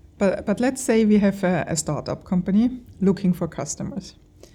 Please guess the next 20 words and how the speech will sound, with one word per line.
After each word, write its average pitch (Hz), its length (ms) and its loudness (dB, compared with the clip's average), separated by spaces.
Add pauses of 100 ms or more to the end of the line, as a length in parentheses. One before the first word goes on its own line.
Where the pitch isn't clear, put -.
(360)
And, 180 200 2 (120)
uh, - 80 -2 (100)
is 233 140 4
it 233 100 0
then 220 180 6
a 208 60 6
legiti-, 208 680 0
legitimate 214 640 4
ground 190 380 0
that 185 140 -2
they 180 120 -2
say, 185 300 0
"I 185 80 2
need 185 260 0
to 180 220 -8
gather 190 300 0
data 180 560 -4
because 175 460 -8
I 175 80 -4
need 175 240 -2